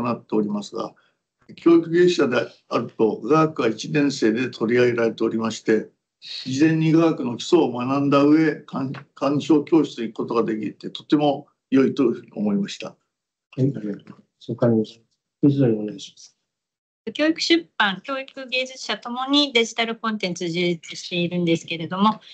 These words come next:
Speaker 3: 特に教育芸術者は教科書の、えー、掲載されているキューアールコードの横にどのようなことができるかが示されていて、あの、生徒が主体的に学習を進めやすいと思いました。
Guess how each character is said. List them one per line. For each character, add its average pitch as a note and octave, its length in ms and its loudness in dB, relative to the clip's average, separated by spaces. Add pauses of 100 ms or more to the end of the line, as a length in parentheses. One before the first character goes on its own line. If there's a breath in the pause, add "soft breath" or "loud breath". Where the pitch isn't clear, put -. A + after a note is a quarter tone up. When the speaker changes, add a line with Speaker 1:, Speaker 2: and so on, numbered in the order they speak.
(140 loud breath)
Speaker 3:
特 G4 200 0
に A3+ 160 2
教 B3 220 -2
育 B3 240 -4
芸 A#3+ 240 2
術 - 320 -12
者 G3+ 140 0
は G#3 160 2
教 C4 240 -8
科 D4+ 120 -2
書 D4 200 -6
の、 C4 640 -2 (200)
え G3 160 2
ー、 G3 120 0 (300)
掲 G3 100 -2
載 F#3+ 180 -2
さ F#3+ 100 -4
れ F#3 60 -6
て F3 100 -8
い E3 40 -10
る F3 60 -8
キ B3 160 -10
ュ C4 40 -2
ー C4 40 0
ア C4 40 0
ー C4 60 -6
ル C4 100 -12
コ B3+ 140 0
ー - 20 -2
ド G3 100 -2
の F3 80 0
横 E3+ 220 -6
に F3 140 -2
ど A3+ 120 0
の C4 100 0
よ A#3 80 2
う - 20 2
な F3+ 100 2
こ E3 100 -10
と F3 140 -10
が E3 120 -4
で E3+ 120 -8
き F3+ 140 -12
る E3+ 100 -10
か D#3 460 -6
が E3+ 100 -6
示 F3 280 -4
さ F3+ 100 -2
れ F3 100 0
て E3 160 -8
い D#3 100 -8
て、 F#3+ 280 -2 (360 loud breath)
あ G3 100 -6
の、 G3 120 2
生 A#3+ 160 -4
徒 G3+ 180 -6 (320)
が A3 300 0
主 - 140 -12
体 G3 180 -2
的 G3 220 -8
に G3 100 2
学 F#3 180 -4
習 - 160 -6
を F#3+ 60 -2
進 - 240 -10
め F#3 80 2
や F3+ 80 0
す F#3 160 -10
い F3 100 -10
と - 220 -16 (360)
思 E3+ 180 -6
い E3 40 -6
ま D#3+ 140 -8
し - 140 -14
た。 C3+ 200 -14